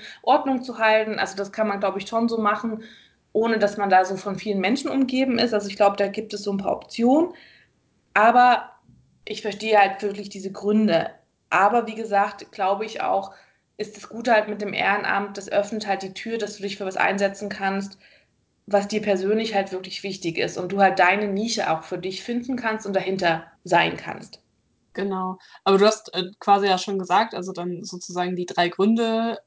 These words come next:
Speaker 1: Ja.
Speaker 2: ähm, kann ich aber genauso auch wieder als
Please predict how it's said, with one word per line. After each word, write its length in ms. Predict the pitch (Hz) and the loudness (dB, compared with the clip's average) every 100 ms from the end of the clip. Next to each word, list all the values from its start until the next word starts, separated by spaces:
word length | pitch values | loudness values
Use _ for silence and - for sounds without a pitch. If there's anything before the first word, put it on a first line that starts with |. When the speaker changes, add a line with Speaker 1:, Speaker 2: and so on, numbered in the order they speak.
| - | 0
Speaker 1:
Ja. 220 | 190 190 | 4 4
Speaker 2:
ähm, 220 | 185 185 - _ - | 4 -4 -8 _ -2
kann 180 | 208 | 2
ich 140 | 214 208 | 4 4
aber 240 | 190 190 - - | 4 2 0 -2
genauso 540 | 202 190 185 226 220 214 | 2 6 6 6 4 4
auch 320 | 190 196 196 | 4 4 0
wieder 520 | 196 202 202 - - | -4 2 2 2 0
als 520 | 185 185 185 - - | 0 0 -2 -8 -20